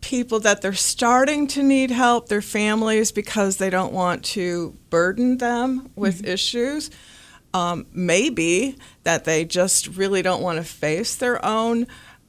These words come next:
Speaker 1: uh, mortality. Um, they don't want to give up the control.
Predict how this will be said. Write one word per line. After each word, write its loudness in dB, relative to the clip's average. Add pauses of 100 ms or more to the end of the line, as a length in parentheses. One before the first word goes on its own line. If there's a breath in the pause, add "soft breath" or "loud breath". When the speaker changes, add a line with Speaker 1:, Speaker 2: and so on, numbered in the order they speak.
Speaker 1:
uh, -2
mortality. 0 (880 soft breath)
Um, -2 (1000)
they -4
don't -4
want 2
to 0
give -2
up -6
the -4
control. -2